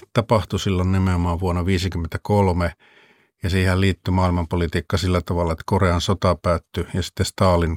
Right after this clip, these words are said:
kuoli, ja, ja muutenkin, ö, tuli tämmönen suoja-, puhuttiin suojasäästä, suojasääaika, että, että Neuvostoliitto muuttui ja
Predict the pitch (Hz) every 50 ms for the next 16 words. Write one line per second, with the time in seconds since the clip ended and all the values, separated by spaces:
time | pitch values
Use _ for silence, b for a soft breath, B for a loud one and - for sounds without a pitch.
0 | - - - 90 87 82 82 82 78 78 B B B B B 101 90 85 80 82
1 | 82 90 90 85 87 95 95 90 - 90 80 80 80 82 - - 156 113 95 85
2 | 87 85 - - _ _ _ _ - 95 87 85 - - 82 82 82 82 82 85
3 | 85 85 85 B B B B B B B B B B B B B B B B B
4 | B B B B B B B - - - 120 113 107 101 101 - - 123 113 107
5 | - - 95 - - 107 98 92 87 80 - - 92 82 82 - - - 85 101
6 | 95 90 87 82 78 - 92 85 85 - - - - 87 85 - - 80 78 -
7 | - - - 87 - - 95 90 85 - - - 92 85 82 - - 90 85 85
8 | 85 85 82 - _ - 80 78 78 78